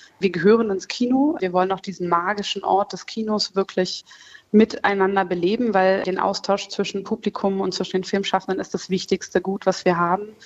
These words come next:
dass man auch wirklich eben abtauchen kann, abschalten kann in Realitäten. Ich denke aber auch, dass wir in den letzten drei Jahren tatsächlich gemerkt haben,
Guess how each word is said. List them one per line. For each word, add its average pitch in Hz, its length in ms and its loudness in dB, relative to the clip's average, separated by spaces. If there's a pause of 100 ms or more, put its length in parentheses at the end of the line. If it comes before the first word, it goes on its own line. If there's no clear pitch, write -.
(320)
dass 190 180 0
man 185 140 4
auch 170 160 -4
wirklich 190 300 -4
eben 185 340 2
abtauchen 185 600 0
kann, 175 260 2
abschalten - 580 0
kann 170 180 0
in 175 120 4
Realitäten. 175 720 0 (360)
Ich - 180 -2
denke 196 300 4
aber 190 240 2
auch, 190 140 0
dass - 240 -8
wir 190 140 2
in 190 80 0
den 190 120 6
letzten 185 680 0
drei 180 200 0
Jahren 185 420 0
tatsächlich 185 560 -6
gemerkt 180 480 0
haben, 185 240 0